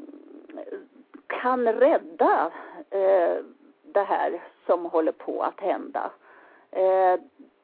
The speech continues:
och det, det man kan göra själv genom, eh, genom att sortera sopor och allt sånt där.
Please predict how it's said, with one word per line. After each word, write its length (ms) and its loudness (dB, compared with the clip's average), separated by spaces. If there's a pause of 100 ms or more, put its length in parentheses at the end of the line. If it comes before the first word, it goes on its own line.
(1120)
och 420 -2 (120)
det, 380 4 (480)
det 140 6
man 180 0
kan 240 -4
göra 300 4
själv 460 2 (800)
genom, 720 0
eh, 220 6 (1200)
genom 300 2
att 140 0 (120)
sortera 640 0
sopor 480 -2
och 140 4
allt 220 -2
sånt 240 0
där. 320 0